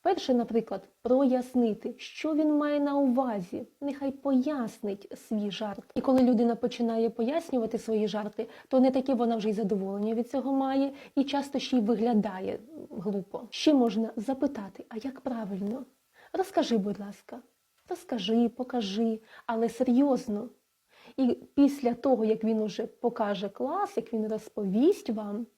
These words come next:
ви можете його похвалити. «Який ти молодець, такий розумний». І в результаті такого зворотнього зв'язку партнер може прийти до усвідомлення, що він так говорить, е, про ваші здібності, ваші знання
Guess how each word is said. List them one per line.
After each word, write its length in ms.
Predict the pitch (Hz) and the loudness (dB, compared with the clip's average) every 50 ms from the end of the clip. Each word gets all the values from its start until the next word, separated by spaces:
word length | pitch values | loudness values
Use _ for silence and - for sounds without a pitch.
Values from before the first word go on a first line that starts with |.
| _ _ _ _ _ _ - - - _ _ | _ _ _ _ _ _ -20 -20 -20 _ _
ви 100 | 247 277 | 2 4
можете 380 | 302 285 277 220 247 247 - 233 | 4 4 4 4 2 0 0 0
його 160 | 208 220 220 | -2 -2 -4
похвалити. 600 | - 220 - - 214 220 208 202 202 196 - 220 240 226 - _ _ _ _ _ _ _ _ _ _ - - _ _ | -6 -8 -8 -6 -4 -2 -2 -2 -4 -4 -8 -10 -10 -10 -14 _ _ _ _ _ _ _ _ _ _ -20 -20 _ _
«Який 140 | - - - | -20 -20 -10
ти 120 | - 247 | -6 -2
молодець, 760 | 220 220 208 190 208 214 - - - 285 254 - _ _ _ _ _ | -2 -2 -2 -4 -6 -8 -10 -10 -14 -18 -18 -18 _ _ _ _ _
такий 260 | _ _ - - 359 | _ _ -2 0 0
розумний». 720 | 285 254 - - - - 208 196 196 190 196 247 - - _ _ | 0 -2 -4 -6 -8 -6 -4 -4 -4 -4 -8 -10 -14 -20 _ _
І 60 | - 262 | 2 4
в 40 | |
результаті 600 | 254 262 247 254 262 240 247 254 220 214 - 240 | 6 6 6 4 2 2 2 0 -2 -2 -2 -4
такого 460 | 214 240 233 233 - 214 208 185 214 226 | -4 -4 -4 -2 0 0 0 0 0 0
зворотнього 460 | 220 247 247 277 269 262 - 294 294 | 2 2 2 0 -2 -2 -2 0 2
зв'язку 360 | 285 294 302 285 285 - 302 | 2 2 2 0 -2 -4 -4
партнер 420 | - 277 262 247 254 254 269 254 | -2 -2 -4 -2 0 0 2 2
може 320 | 240 254 247 226 220 - 214 | 4 4 4 2 0 -2 -8
прийти 500 | - - 226 220 202 - - 226 226 - - - - - - - | -6 -4 -4 -4 -4 -4 -6 -8 -8 -8 -12 -20 -20 -18 -6 -2
до 600 | 226 208 214 233 233 226 226 220 220 220 220 220 - - - - - - | 0 2 4 6 6 6 6 4 2 0 -4 -8 -12 -16 -20 -20 -14 -12
усвідомлення, 720 | 254 254 - 254 262 220 240 220 208 214 214 208 220 - | -8 -2 4 6 6 6 6 4 2 0 -2 -4 -4 -6
що 320 | 208 - - - 254 254 254 254 - | -8 -12 -8 -4 -4 -4 -4 -4 -2
він 400 | 226 214 214 269 302 349 370 339 | -2 0 2 2 4 4 4 2
так 200 | 349 - 240 190 | 2 -2 -4 -4
говорить, 680 | 196 180 240 220 220 226 226 214 208 220 - - - - _ - | 0 2 2 2 2 2 0 0 -2 -4 -6 -6 -10 -16 _ -6
е, 160 | 285 226 214 | -4 -4 -4
про 200 | 214 - 233 233 | -2 -2 -2 0
ваші 340 | 214 220 220 190 - - 233 | 0 -2 -4 -4 -4 0 0
здібності, 600 | 214 214 208 240 240 214 214 208 208 - - 233 | 2 4 4 4 4 4 2 0 -4 -6 -6 -6
ваші 280 | 208 214 208 - - 226 | -6 -6 -4 -4 -2 -2
знання 360 | 190 233 226 226 226 220 | 0 2 2 0 0 -2